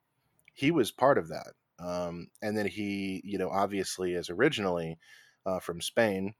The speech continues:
and he spent some time in Spain in the thirties. Um,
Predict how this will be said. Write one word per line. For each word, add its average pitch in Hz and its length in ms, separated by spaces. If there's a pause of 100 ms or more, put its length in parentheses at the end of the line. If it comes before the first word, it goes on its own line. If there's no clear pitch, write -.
(1000)
and 110 80
he 113 60
spent 139 220
some 120 120
time 113 280
in 107 80
Spain 101 360
in 98 120
the 95 100
thirties. 92 800
Um, 85 440